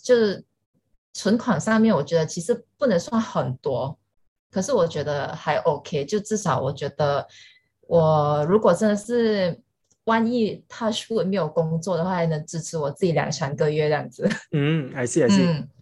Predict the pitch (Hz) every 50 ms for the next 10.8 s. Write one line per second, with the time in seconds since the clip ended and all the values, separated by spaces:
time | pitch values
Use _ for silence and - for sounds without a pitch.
0 | _ _ _ 160 190 185 247 254 240 - 208 196 180 208 190 214 254 226 208 170
1 | 139 139 135 170 208 190 214 208 190 - 160 139 151 151 156 147 143 143 160 143
2 | 139 - 185 170 170 165 - 123 113 107 110 113 110 117 123 120 - - 131 123
3 | 120 127 123 - 147 143 139 127 113 110 107 101 - 101 107 110 - - - _
4 | - 147 147 143 254 254 202 170 147 139 165 202 220 220 208 185 - - 151 143
5 | 156 - 185 180 143 131 123 123 139 139 139 131 127 131 135 131 131 123 113 107
6 | 117 117 113 113 - - 127 117 113 131 160 - - 131 123 123 127 143 151 143
7 | 117 123 127 120 - 170 151 170 170 135 135 147 - - 139 127 123 - 120 110
8 | 113 - - 160 147 139 - 135 113 107 107 - - - - - - 202 185 196
9 | 190 202 202 190 - 151 135 156 147 151 139 147 117 107 107 120 123 127 147 151
10 | - - 107 110 131 127 120 - 117 113 113 117 135 127 113